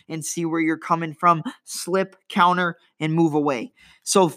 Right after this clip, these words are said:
Vick throws a high kick and Hooker just leans back like he always does. Boom. And then he's usually gonna come back into range with a counter, and he just leans out of the way of the high kick like it's nothing. Just boom,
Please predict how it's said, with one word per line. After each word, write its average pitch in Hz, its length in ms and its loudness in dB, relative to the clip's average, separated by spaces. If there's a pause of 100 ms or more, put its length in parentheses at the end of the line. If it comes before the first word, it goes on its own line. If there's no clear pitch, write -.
Vick 156 440 2
throws 214 300 4
a 180 60 4
high 180 280 2
kick 160 340 -6
and 147 100 -6
Hooker 175 260 -2
just 147 280 -6
leans 185 360 -6
back 185 380 -6 (400)
like 170 180 2
he 185 100 6
always 175 340 6
does. 160 360 4 (320)
Boom. 226 460 0
And 170 100 -4
then 175 120 -2
he's 165 160 -6
usually 190 280 2
gonna 165 160 -4
come 170 240 0
back 165 200 2
into 156 160 0
range 147 260 0
with 139 140 -2
a 123 60 -2
counter, 190 500 2 (280)
and 175 80 -2
he 190 80 2
just 180 200 -4
leans 233 240 -2
out 233 120 4
of 220 60 0
the 226 80 6
way 226 140 6
of 226 60 6
the 220 80 6
high 160 200 4
kick 170 300 -4
like 175 180 4
it's 190 160 0
nothing. 151 400 0
Just - 180 -16
boom, 480 140 2